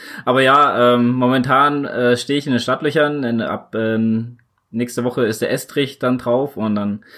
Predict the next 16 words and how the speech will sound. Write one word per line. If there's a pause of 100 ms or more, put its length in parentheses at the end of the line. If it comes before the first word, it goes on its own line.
(300)
geht's
quasi
los
mit
den
ganzen
Arbeiten
wie
Malern,
äh,
dann
kommen
die
Türen
und
dann,